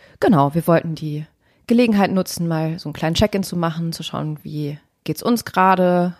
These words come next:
mit der Situation, was haben wir für Erkenntnisse gewonnen aus den Gesprächen, die wir geführt haben, ähm, wo geht's hin und dich daran teilhaben zu lassen.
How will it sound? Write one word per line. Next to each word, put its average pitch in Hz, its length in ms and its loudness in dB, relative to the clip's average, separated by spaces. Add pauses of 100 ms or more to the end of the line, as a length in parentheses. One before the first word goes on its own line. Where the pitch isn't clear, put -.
mit 180 180 -4
der 170 100 0
Situation, 165 960 -2
was - 240 -6
haben 160 200 -2
wir 151 380 -2 (500)
für - 140 -2
Erkenntnisse 196 640 2
gewonnen 175 380 4
aus - 160 0
den 165 140 -6
Gesprächen, 196 500 0
die 175 100 -2
wir 175 100 0
geführt 175 480 -2
haben, 160 420 0 (560)
ähm, 156 520 2 (120)
wo 160 140 0
geht's 156 260 -8
hin 214 460 4 (520)
und 170 680 0 (340)
dich 180 120 2
daran 143 260 0
teilhaben 127 500 -4
zu - 160 -8
lassen. 139 360 -10